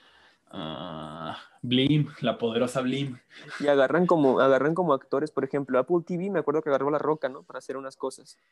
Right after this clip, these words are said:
Speaker 2: A lo
Speaker 1: No
Speaker 2: poco que he
Speaker 1: creo,
Speaker 2: visto
Speaker 1: yo,
Speaker 2: de Apple
Speaker 1: yo,
Speaker 2: T V.
Speaker 1: yo, yo tengo muy poco que me di cuenta, bueno, me di, supe de la existencia de
Speaker 2: Porque
Speaker 1: Apple T V.
Speaker 2: porque Amazon lo promocionaban mucho cuando empezó a salir con una serie que no me acuerdo quién era el que salía en esa serie,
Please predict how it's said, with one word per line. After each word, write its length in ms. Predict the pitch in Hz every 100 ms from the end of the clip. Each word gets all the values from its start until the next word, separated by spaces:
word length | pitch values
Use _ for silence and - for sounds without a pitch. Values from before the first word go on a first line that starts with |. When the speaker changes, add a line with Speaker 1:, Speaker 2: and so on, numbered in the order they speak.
| _ -
Speaker 2:
A 140 | -
lo 80 | 131
Speaker 1:
No 80 | 117
Speaker 2:
poco 220 | 147 143
que 140 | 156 131
he 20 |
Speaker 1:
creo, 100 | 135
Speaker 2:
visto 200 | 135 127
Speaker 1:
yo, 40 |
Speaker 2:
de 100 | 147
Apple 140 | 123 123
Speaker 1:
yo, 200 | 127 139
Speaker 2:
T 100 | 135
V. 180 | 127 156
Speaker 1:
yo, 140 | - 139 -
yo 140 | 139
tengo 160 | 143 139
muy 140 | 147
poco 240 | 143 147 147
que 100 | 131
me 140 | 117
di 100 | 113
cuenta, 600 | 110 123 123 139 131 107 104 _ _ _
bueno, 200 | - 117
me 160 | 110 110
di, 640 | 113 117 117 113 113 113 _ _ _ _ _ _
supe 240 | - -
de 60 | 143
la 100 | 131
existencia 420 | 117 110 117 160
de 40 | 131
Speaker 2:
Porque 100 | 151
Speaker 1:
Apple 100 | 123
T 80 | 127
V. 220 | 123 117 _ _ _ _ _ _
Speaker 2:
porque 260 | - 147 151
Amazon 460 | 143 175 202 190 151 _ _ _
lo 120 | 147
promocionaban 520 | - 143 143 143 135
mucho 260 | 160 156 190
cuando 220 | 147 135
empezó 260 | 127 - 147
a 40 |
salir 220 | 151 170
con 120 | 175
una 200 | 127 120
serie 300 | 123 139 143
que 60 | 143
no 80 | 123
me 60 |
acuerdo 300 | 127 135 127
quién 220 | 127 151 127
era 120 | 127
el 80 | 123
que 80 |
salía 180 | - 120
en 60 | 120
esa 140 | 127
serie, 280 | 123 123 147